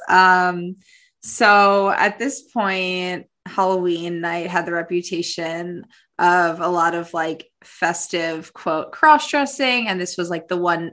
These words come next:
night a year that a lot of queer and trans people could, um, kind of more, like,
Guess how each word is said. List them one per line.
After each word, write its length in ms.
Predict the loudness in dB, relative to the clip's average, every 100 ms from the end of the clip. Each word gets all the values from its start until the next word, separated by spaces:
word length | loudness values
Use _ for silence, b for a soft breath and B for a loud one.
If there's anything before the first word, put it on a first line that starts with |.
| _
night 240 | -8 -6 -2
a 60 |
year 260 | 0 2 0
that 180 | -2 -2
a 60 |
lot 200 | -2 -4
of 120 | -4 -8
queer 280 | -8 -6
and 160 | -6 -6
trans 300 | -6 -6 -6
people 460 | -8 -4 -2 -4 B B B B _
could, 500 | -2 -2 -2 -6 -8 -4
um, 540 | -4 -4 -6 -14 -18 _ -4
kind 220 | -2 -2
of 180 | -4 -6
more, 180 | -4 -2
like, 320 | -2 -4